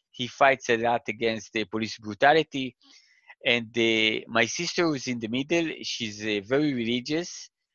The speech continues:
She's an ultra-Orthodox Jew. And she, at the age of fifty-eight, she has, uh, eleven, uh, children and more than thirty grandchild-, children.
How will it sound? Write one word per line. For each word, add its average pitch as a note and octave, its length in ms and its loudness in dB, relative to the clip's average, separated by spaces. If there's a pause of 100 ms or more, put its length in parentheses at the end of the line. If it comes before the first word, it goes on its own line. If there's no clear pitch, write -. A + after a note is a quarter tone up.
She's A#2 200 -4
an A#2 120 0
ultra-Orthodox B2+ 800 2
Jew. C3 340 -6 (760)
And A#2+ 240 -2
she, - 420 -8
at G#2 100 -6
the B2 120 2
age D3 160 2
of C#3 100 -2
fifty-eight, C3+ 600 0
she - 180 -2
has, A2 220 -2
uh, A2+ 40 -4
eleven, C3+ 840 0
uh, A2+ 260 -4
children F3+ 560 -2
and A#2+ 120 -6
more C3+ 200 2
than C#3 160 -4
thirty C3+ 440 -2
grandchild-, B2 580 -2 (140)
children. D#3+ 500 -4